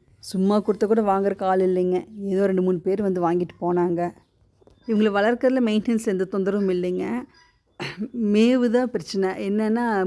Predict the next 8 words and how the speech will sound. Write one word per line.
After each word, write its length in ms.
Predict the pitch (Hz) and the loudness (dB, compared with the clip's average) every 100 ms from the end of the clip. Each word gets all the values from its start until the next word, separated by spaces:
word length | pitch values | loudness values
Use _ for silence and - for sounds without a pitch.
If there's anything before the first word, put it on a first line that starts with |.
| 185 | 0
முட்கோஸ் 420 | 190 - 233 226 214 | -2 2 0 2 -2
தழை, 220 | 190 202 214 | 0 0 -2
காலிஃப்ளவர் 440 | 190 196 202 214 190 | -2 -2 -2 -4 -4
தழை 140 | 180 180 | -2 -2
இருக்குல்லங்க, 400 | 165 175 175 175 | -2 -4 -2 -2
அதுதான் 300 | 170 180 208 | 0 0 2
விரும்பி 240 | 180 180 190 - | 0 0 -4 -4
சாப்பிடுது. 460 | 170 170 165 175 | -4 -4 -8 -6